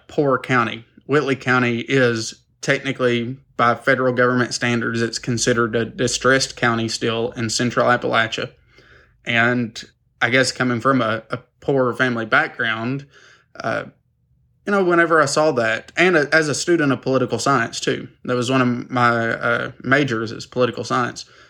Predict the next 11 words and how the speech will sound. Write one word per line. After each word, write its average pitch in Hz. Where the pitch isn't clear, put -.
So -
that 170
interested 123
me 117
a 120
lot. 117
I 143
had 143
no 143
idea 131
that 117